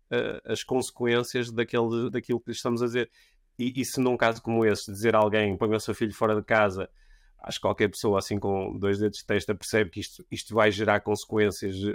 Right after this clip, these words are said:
muito gravosas. Eh, às vezes noutras coisas que parecem, eh, mais inócuas, como dizer a alguém, "Ah, tens que acordar todos os dias às cinco da manhã", nós, como não entendemos as circunstâncias da vida da pessoa, nós n-, de facto não dominamos o, o impacto que isto vai ter na sua vida, e pode ter um impacto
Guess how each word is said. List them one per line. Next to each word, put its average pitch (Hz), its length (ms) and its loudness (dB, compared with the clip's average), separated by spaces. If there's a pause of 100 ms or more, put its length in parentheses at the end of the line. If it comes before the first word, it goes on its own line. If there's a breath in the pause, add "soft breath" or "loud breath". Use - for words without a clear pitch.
muito 104 320 -4
gravosas. 101 720 0 (640 soft breath)
Eh, - 180 -4
às 143 160 4
vezes 160 180 -2
noutras 160 360 -2
coisas 113 360 -2
que - 160 -18
parecem, 127 720 0 (120)
eh, - 40 -10
mais 117 360 2
inócuas, 107 540 2
como 113 200 -2
dizer 110 340 2
a 107 40 6
alguém, 110 440 2 (140)
"Ah, 139 180 -4
tens 139 180 0
que 156 80 -2
acordar 143 360 2
todos 123 180 0
os 120 40 -4
dias 117 180 0
às 117 120 -2
cinco 113 200 -6
da 113 80 0
manhã", 104 460 0 (460)
nós, 139 220 0
como 190 220 -2
não 190 160 4
entendemos 139 560 2
as 110 100 -6
circunstâncias 113 600 -4
da 113 80 0
vida 113 220 0
da 110 80 2
pessoa, 107 340 0
nós 139 220 0
n-, 147 260 -2
de - 80 -20
facto 139 260 -2
não 151 340 0
dominamos 143 680 0
o, 139 200 -4
o 131 160 -2
impacto 127 400 -2
que 127 100 -8
isto - 120 -10
vai 123 100 2
ter 135 120 -2
na 120 80 2
sua 117 180 -4
vida, 117 260 0
e 104 40 -2
pode 131 220 0
ter 131 140 2
um 131 120 0
impacto 120 340 0